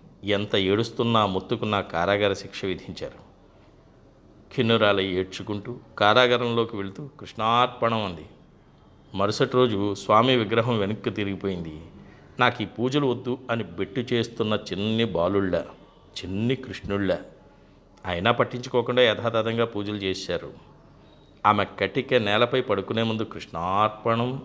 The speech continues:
అనుకుంది. రెండవ రోజు కృష్ణుడి విగ్రహం నేలపై పడుకునుంది.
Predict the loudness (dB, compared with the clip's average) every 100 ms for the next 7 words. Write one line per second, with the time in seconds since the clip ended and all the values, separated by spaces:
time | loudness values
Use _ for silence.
0 | -8 -8 -6 -8 -10 -16 -20 -20 -20 -20
1 | -20 -20 -14 -2 4 8 8 8 4 -2
2 | -8 -6 -2 -2 -2 -4 -4 -2 -4 -4
3 | -2 -2 -2 -4 -4 -6 -6 -10